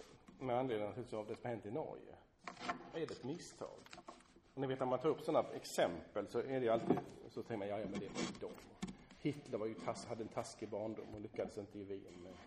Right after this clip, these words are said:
konststudierna och gick dåligt i München också. Jaha, det är det som är förklaringen. Jaha. Nej, det är inte förklaringen.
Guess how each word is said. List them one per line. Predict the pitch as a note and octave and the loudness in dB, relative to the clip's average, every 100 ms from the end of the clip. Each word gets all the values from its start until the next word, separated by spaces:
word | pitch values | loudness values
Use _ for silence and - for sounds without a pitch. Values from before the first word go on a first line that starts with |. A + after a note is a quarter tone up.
| - - - - - | -18 -20 -20 -20 -4
konststudierna | B2 A2 - A#2+ - - - B1+ | -2 -2 -2 -4 -4 -12 -16 -18
och | - - A2+ | -18 -16 -14
gick | A2+ - - - | -14 -16 -14 -2
dåligt | A#2+ G#2 | 0 0
i | A2+ | -2
München | A#2 - - F#2+ | -4 -4 -6 -6
också. | - - - - _ _ _ _ _ _ _ _ | -6 -12 -20 -20 _ _ _ _ _ _ _ _
Jaha, | - A#2 - C#3 E3 E2 - - - - | -10 -10 -2 6 6 4 -4 -14 -18 -10
det | A2+ | -10
är | A2+ | -6
det | - D3+ F3+ C3+ | -2 0 0 -2
som | C#3 | -4
är | |
förklaringen. | - - A#2+ - - - - _ | -4 -4 -4 -4 -8 -20 -20 _
Jaha. | B2 G2+ - F3 D3 E2+ - - - - _ _ _ _ _ | -16 -14 -10 -10 -10 -14 -20 -20 -20 -20 _ _ _ _ _
Nej, | - D2+ A2 | -10 -8 -8
det | |
är | A2+ | -10
inte | - | -10
förklaringen. | - - - - | -16 -18 -16 -16